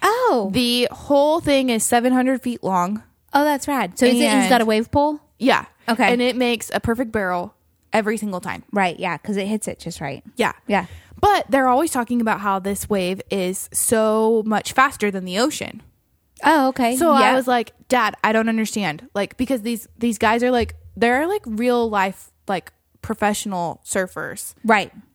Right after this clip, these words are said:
Speaker 2: That are on this show, and they're competing to be on the World Surf Tour,
Speaker 1: Okay.
Speaker 2: and they win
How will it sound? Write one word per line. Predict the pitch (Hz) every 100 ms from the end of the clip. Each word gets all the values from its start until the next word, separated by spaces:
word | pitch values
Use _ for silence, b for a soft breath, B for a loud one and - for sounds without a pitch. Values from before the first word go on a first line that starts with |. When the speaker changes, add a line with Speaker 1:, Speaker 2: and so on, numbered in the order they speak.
| 190
Speaker 2:
That | 214
are | 190 175 180
on | 202 185
this | 175
show, | - 294 262 208
and | 196
they're | 185
competing | - 202 240 247 214 196
to | 208
be | 196
on | 185 180
the | 185
World | 180 170 175
Surf | - 226 233
Tour, | - - 180 170 165 175 b b b -
Speaker 1:
Okay. | 208 202
Speaker 2:
and | 185 160 160 - _
they | 190 180
win | 170 160 156